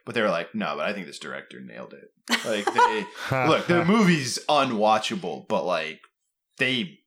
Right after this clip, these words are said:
Speaker 1: they were really professional when making it.
Speaker 2: Well, you know,
Speaker 1: Really
Speaker 2: in,
Speaker 1: watchable.
Speaker 2: you know, in the, the late two thousand, I wanna say two thousand eight, um, A Simple Man by the Coen brothers, it was nominated for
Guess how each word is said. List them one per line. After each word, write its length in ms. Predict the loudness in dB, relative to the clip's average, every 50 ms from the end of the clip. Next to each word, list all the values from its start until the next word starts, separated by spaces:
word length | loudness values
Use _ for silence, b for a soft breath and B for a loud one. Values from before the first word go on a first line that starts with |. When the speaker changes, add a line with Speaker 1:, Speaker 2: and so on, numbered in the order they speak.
| _ _ _ _ _ _ _ -6 -4
Speaker 1:
they 120 | -2 -2
were 100 | -2 -2
really 300 | -6 -8 -8 -6 -6 -6
professional 580 | -8 -12 -12 -10 -10 -10 -10 -12 -14 -14 -14 -14
when 160 | -14 -14 -14
making 260 | -14 -14 -14 -14 -14 -12 -12
it. 100 | -6 -2
Speaker 2:
Well, 140 | 2 2 4
you 120 | 4 4
know, 100 | 4 2 2
Speaker 1:
Really 120 | 2 0
Speaker 2:
in, 60 | 0
Speaker 1:
watchable. 360 | 0 -2 -2 -2 -2 0 0
Speaker 2:
you 80 | 0 2
know, 140 | 2 2 2
in 100 | 2 2
the, 120 | 2 2 0
the 180 | -2 -2 0 0
late 260 | 2 2 0 -2 -2 0
two 160 | 0 0 2
thousand, 320 | 2 2 0 2 0 0
I 40 | 0
wanna 160 | 2 2 0
say 180 | 2 2 0 0
two 160 | 2 0 0
thousand 400 | 2 2 2 2 2 0 0 2
eight, 240 | 2 2 0 0 -2 -2
um, 380 | -2 0 0 2 0 0 -2 -4 _
A 80 | -2 -2
Simple 400 | 0 0 0 0 0 0 0 0
Man 360 | 2 2 2 2 2 2 2
by 140 | 0 0 0
the 100 | 0 0
Coen 340 | 0 2 2 2 2 2 2
brothers, 460 | 0 0 2 2 0 0 0 -2 -2
it 120 | 0 2
was 160 | 2 2 2
nominated 560 | 2 0 0 0 0 0 0 2 2 0 -2 -2
for 440 | -2 -2 0 2 2 2 0 B